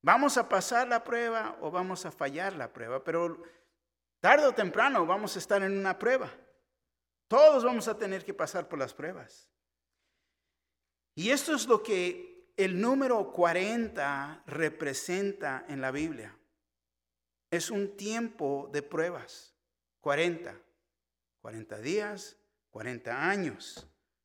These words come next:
Es lo que significa en la Biblia. Para Jesús fueron cuarenta días. Ya estudiamos esto.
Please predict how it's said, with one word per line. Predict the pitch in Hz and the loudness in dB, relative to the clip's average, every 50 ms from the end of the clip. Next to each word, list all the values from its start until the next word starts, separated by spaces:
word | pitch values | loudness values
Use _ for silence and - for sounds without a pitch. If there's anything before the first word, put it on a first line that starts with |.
| _ _ _ _ _ - | _ _ _ _ _ -8
Es | 135 139 | -6 -2
lo | 147 165 165 | -2 -2 -2
que | 185 175 165 151 139 - - - - _ _ _ _ | -2 -2 -2 -2 -4 -6 -10 -20 -20 _ _ _ _
significa | - - 160 156 160 156 156 - - 208 220 214 - 147 131 131 127 - | -10 -8 -4 -4 -4 -4 -6 -4 -6 -6 -6 -4 -4 -4 -2 -4 -4 -6
en | - 151 151 | -6 -4 -2
la | 139 | -2
Biblia. | 139 151 185 202 185 135 113 - | -2 -2 -4 -4 -4 -6 -4 2
Para | 156 160 160 - | 4 4 4 2
Jesús | - 170 - - - 208 233 240 214 - | 0 -6 -8 -4 -2 -2 -2 -2 -4 -4
fueron | - 214 208 202 196 190 | -4 -2 -2 0 -2 -4
cuarenta | 196 - 170 165 175 190 214 220 214 214 196 196 185 | -2 0 2 2 2 2 -2 -4 -6 -4 -4 -4 -2
días. | 180 208 233 233 180 - - - - - - - _ _ _ _ _ _ _ _ _ _ _ _ _ _ _ _ _ _ _ _ _ _ _ _ _ _ _ _ _ _ _ _ _ - | -2 -4 -4 -4 -6 -6 -8 -10 -10 -10 -10 -12 _ _ _ _ _ _ _ _ _ _ _ _ _ _ _ _ _ _ _ _ _ _ _ _ _ _ _ _ _ _ _ _ _ -12
Ya | 127 | -10
estudiamos | 127 - - 170 139 170 311 247 240 233 - - | -10 -10 -10 -8 -6 -2 -2 -2 -2 -2 -4 -8
esto. | 120 104 - - - | -10 -12 -12 -16 -20